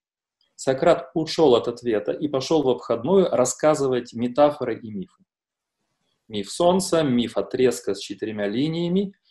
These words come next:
и потом в начале седьмой книги миф о пещере. Видите, вот этот рваный ритм, он вызван тем, что мы пока не готовы. И тогда этот диалог переключает нас, отсылка на Парменид и Софист.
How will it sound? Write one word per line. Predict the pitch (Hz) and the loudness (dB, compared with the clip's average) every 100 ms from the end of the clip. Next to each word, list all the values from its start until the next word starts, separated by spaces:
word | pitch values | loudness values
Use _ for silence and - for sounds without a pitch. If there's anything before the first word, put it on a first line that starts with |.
| _ | _
и | 170 | -4
потом | 156 151 170 156 | 0 2 2 2
в | |
начале | 135 151 139 | 0 2 0
седьмой | 135 127 127 123 | 0 -2 0 0
книги | 151 127 117 | -2 -4 -4
миф | 107 - | -8 -12
о | |
пещере. | - 98 - 92 92 | -14 -16 -12 -8 -6
Видите, | 113 151 143 110 - _ _ _ | -4 -2 -2 -6 -10 _ _ _
вот | 151 160 | 0 2
этот | 160 127 | 0 -2
рваный | 127 160 151 | 4 4 6
ритм, | 143 202 120 | 4 2 -2
он | 104 123 | -4 -2
вызван | 139 139 127 131 | 0 2 2 2
тем, | 180 185 | 2 2
что | 170 - | 0 0
мы | 117 156 | 0 0
пока | 147 143 | 0 -2
не | 123 127 | -2 -2
готовы. | 120 117 101 87 - _ _ _ _ _ _ _ _ _ _ _ - - | -4 -6 -6 -8 -10 _ _ _ _ _ _ _ _ _ _ _ -16 -8
И | 120 | 0
тогда | 143 139 156 139 | 2 6 8 8
этот | 117 151 135 113 | 6 4 2 0
диалог | - 135 131 190 202 - _ _ _ _ _ _ _ _ _ _ - | 4 6 6 4 2 -8 _ _ _ _ _ _ _ _ _ _ -2
переключает | 135 131 135 131 170 160 147 | 0 2 0 2 4 4 4
нас, | 143 143 | 2 2
отсылка | - - 165 147 123 | -2 2 2 2 0
на | 127 | 2
Парменид | 127 127 135 139 127 | 2 2 2 0 -2
и | |
Софист. | - 110 98 98 | -6 -8 -8 -14